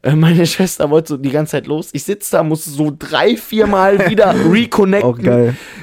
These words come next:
Speaker 1: Weil ich will ja natürlich meine Musik anmachen dann,
Speaker 2: Ja,
Speaker 1: ne?
Speaker 2: ja, natürlich.
Speaker 1: So.
Speaker 2: Nee, aber man, ich will auch, dann, dass es einem funktioniert. Ich trigger das einfach dann, ich sag, denk mir dann nicht so, „Nee,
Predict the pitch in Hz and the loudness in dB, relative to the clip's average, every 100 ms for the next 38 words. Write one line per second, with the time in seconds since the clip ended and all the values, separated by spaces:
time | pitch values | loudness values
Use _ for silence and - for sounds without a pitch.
0 | - 131 107 - 131 107 101 - 104 98 | -6 -2 -2 -2 -4 -2 -6 -10 -10 -8
1 | 104 101 110 160 - 98 101 104 98 123 | -8 -8 -8 -10 -10 -10 -10 -10 -4 2
2 | 127 127 127 - 190 - 131 131 160 170 | 2 2 0 0 -2 0 2 2 2 0
3 | 175 - _ 120 160 185 240 151 - 151 | -4 -6 _ -14 -2 -2 0 -4 -4 -6
4 | 175 156 - 143 135 143 139 131 147 247 | -6 -8 -8 -8 -4 -4 -4 -6 -4 -6
5 | - - 190 - - - 143 139 - 139 | -8 -6 -4 -4 -10 -8 -6 -4 -4 -6
6 | - - 143 147 185 156 147 147 - 147 | -8 -6 -4 -2 -4 -4 -4 -4 -2 0